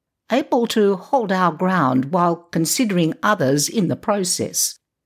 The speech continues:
We'll need to stay alert to possible misuses of power. So let's discuss the sources of power and how we can redirect manipulative power tactics.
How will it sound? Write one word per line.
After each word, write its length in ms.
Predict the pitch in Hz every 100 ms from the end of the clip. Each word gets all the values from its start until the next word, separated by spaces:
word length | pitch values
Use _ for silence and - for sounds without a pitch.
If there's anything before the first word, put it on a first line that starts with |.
| _ _ _ _
We'll 180 | 214 170
need 240 | 202 196
to 60 | 151
stay 260 | - 160 143
alert 340 | 165 147 -
to 80 | 147
possible 440 | 160 147 127 139
misuses 760 | 135 147 - 151 139 - 107 -
of 200 | 110 -
power. 480 | 123 117 110 - - _ _ _
So 220 | - 247
let's 400 | 247 302 359 -
discuss 720 | 440 - - - 175 175 -
the 120 | 185
sources 640 | 175 - 226 214 - 123 123
of 160 | -
power 440 | - 127 117 147 - - _
and 280 | 180 160 160 -
how 200 | 240 240
we 220 | 196 190
can 380 | 180 156 139 143
redirect 760 | 180 151 156 156 170 - -
manipulative 840 | 139 139 160 175 117 117 - 117 -
power 300 | 135 117 117
tactics. 800 | 123 117 - - - - -